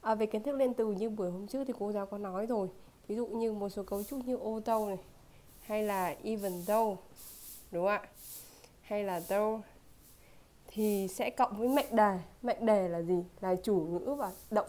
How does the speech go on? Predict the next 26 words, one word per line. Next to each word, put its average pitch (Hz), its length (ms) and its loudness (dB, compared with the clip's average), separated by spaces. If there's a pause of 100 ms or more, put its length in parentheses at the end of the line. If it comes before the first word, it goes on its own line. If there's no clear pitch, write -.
từ 196 220 4
đi 202 120 0
kèm, 190 340 -2
đúng 165 140 -2
không 214 120 4
ạ? - 60 -14 (520)
Nghĩa 233 200 2
của 254 140 2
nó 170 120 2
là 220 120 -2
mặc 208 200 -4
dù. 202 300 6 (460)
Nó 240 140 2
sẽ 254 160 2
tương 277 220 6
ứng 233 240 2
với 269 80 -2
cái 285 120 -2
thằng 240 260 0
đó 208 120 0
là 240 180 2 (1160)
in 247 180 6
spite 220 500 0 (200)
of 180 180 4 (1120)
hay 254 400 4
là 175 400 -2